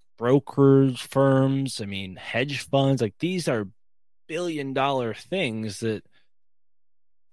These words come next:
four hundred years ago didn't exist. So that's alchemy.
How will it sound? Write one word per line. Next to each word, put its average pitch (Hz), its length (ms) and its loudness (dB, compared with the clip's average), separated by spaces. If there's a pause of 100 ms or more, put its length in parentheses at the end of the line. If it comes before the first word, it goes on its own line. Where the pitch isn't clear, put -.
four 151 140 6
hundred 110 300 -2
years 151 240 0
ago 107 220 0
didn't 120 320 -2
exist. 101 880 -6
So 98 880 -4
that's 131 320 -6
alchemy. 107 640 -4